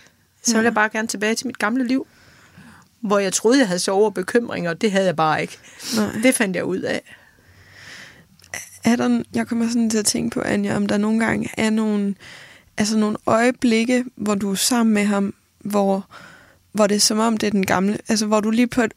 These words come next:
Speaker 2: et øjeblik
Speaker 1: Ja.
Speaker 2: glemmer,
Speaker 1: Ja.
Speaker 2: at Frank er syg.
Speaker 1: Ja.
Speaker 2: Findes de?
Speaker 1: Ja,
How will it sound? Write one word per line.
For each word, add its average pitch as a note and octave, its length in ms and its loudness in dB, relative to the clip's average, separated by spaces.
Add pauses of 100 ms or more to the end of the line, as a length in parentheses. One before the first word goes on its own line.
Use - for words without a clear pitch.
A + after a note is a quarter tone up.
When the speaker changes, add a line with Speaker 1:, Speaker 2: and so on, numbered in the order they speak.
(140)
Speaker 2:
et A3+ 100 2
øjeblik A#3 420 2 (180)
Speaker 1:
Ja. A3 40 2
Speaker 2:
glemmer, A3+ 320 2 (300)
Speaker 1:
Ja. A#3+ 120 4
Speaker 2:
at A#3 100 -2 (100)
Frank G#3+ 340 -2
er G3+ 40 0
syg. A3+ 400 0
Speaker 1:
Ja. A3+ 160 2 (240)
Speaker 2:
Findes C4+ 420 2
de? C4 200 0 (160)
Speaker 1:
Ja, B3 200 4